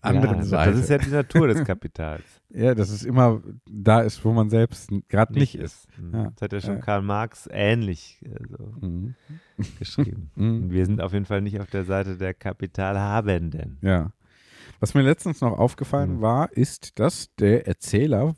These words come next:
Speaker 1: bei Bibi und Tina und <laughs> bei Benjamin Blümchen erstens, glaube ich, derselbe ist.
Speaker 2: Ja, ja, klar.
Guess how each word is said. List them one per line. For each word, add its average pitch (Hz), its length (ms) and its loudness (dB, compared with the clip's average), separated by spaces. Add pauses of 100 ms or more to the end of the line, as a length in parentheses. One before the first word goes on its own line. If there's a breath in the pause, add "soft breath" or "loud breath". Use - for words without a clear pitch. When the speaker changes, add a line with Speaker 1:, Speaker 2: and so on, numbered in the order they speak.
(140)
Speaker 1:
bei 90 380 0
Bibi 101 380 -8
und 87 200 -6
Tina 107 440 -4 (180)
und - 280 0
<laughs> 110 100 6
bei 175 140 4
Benjamin 110 540 0
Blümchen 98 440 -2
erstens, 117 480 -6 (420 loud breath)
glaube 101 260 0
ich, - 60 -10
derselbe 95 720 0
ist. - 480 -6
Speaker 2:
Ja, 87 180 2
ja, 87 100 0
klar. - 220 -10